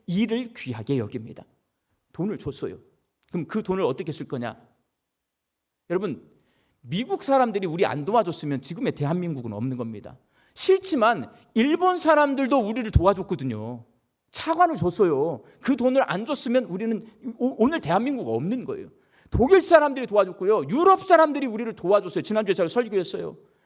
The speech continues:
우리보다 잘 사는 나라들이 우리를 도와줘서 오늘 대한민국이 있는 거예요. 하나님이 원하시는 방식이에요. 그걸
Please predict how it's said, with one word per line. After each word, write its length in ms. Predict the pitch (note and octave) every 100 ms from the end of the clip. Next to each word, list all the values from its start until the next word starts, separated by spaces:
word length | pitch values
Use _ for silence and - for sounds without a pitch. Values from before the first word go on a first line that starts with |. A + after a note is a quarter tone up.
| _ _ _ _
우리보다 460 | F#3 C#4+ E4+ E4 D4+
잘 260 | - G#3
사는 360 | B3+ E4+ F4 F#4
나라들이 440 | D#4+ C#4 B3 B3
우리를 320 | A3 F3+ C#4+ C4
도와줘서 520 | - G3+ D4+ D4+ C4
오늘 180 | G#3 A#3
대한민국이 680 | - F3 A3 D4+ D4 B3 E3+
있는 420 | D3+ F#3 D4+ A3+
거예요. 360 | B2 A2 A#2 - _ _ _ _ _ _
하나님이 580 | - D4+ D#4 C#4 C4 A#3+
원하시는 520 | D#3 E3 E3 D#3+ C3
방식이에요. 480 | A#2 A#2 - - - _ _ _
그걸 300 | - A3+ F3